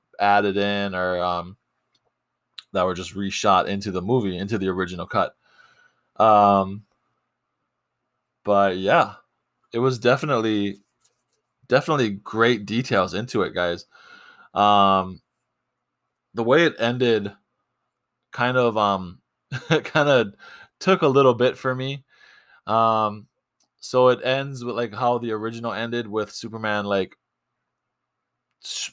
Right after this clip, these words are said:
getting ready to be Superman. Um, but then there's a bunch of, uh, other endings as well. Obviously, the one with, uh, Lex Luthor and, um, and Deathstroke.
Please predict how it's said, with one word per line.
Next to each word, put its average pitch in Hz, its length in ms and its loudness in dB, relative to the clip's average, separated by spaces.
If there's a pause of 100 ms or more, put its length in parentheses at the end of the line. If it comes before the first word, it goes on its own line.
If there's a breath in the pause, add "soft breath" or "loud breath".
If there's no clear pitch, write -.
(140)
getting 117 240 2
ready 107 260 2
to 104 60 -4
be 101 100 -6
Superman. 107 580 -4 (640 soft breath)
Um, 104 420 4
but 113 160 0
then 127 160 4
there's 120 240 2
a 113 60 -2
bunch 117 280 0
of, 107 220 0
uh, 90 360 2 (420)
other 127 240 4
endings 104 380 -4
as 92 140 -10
well. 98 480 2 (540)
Obviously, 117 460 0
the 107 100 -4
one 107 240 0
with, 107 240 -2
uh, 101 180 4
Lex 101 280 -2
Luthor 101 480 0
and, 92 260 -4
um, 87 420 -4 (1080)
and 90 500 -6 (2250)
Deathstroke. 101 580 -2